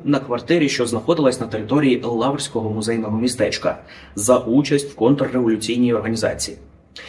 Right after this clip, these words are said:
В матеріалах справи написано, що його засуджено як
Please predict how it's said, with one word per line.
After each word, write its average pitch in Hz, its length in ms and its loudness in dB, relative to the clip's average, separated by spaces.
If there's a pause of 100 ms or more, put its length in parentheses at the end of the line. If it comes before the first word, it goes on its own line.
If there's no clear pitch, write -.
(220)
В 104 100 0
матеріалах 135 500 2
справи 196 360 4
написано, 180 540 2
що 139 160 -2
його 120 240 0
засуджено 156 640 2
як 139 320 2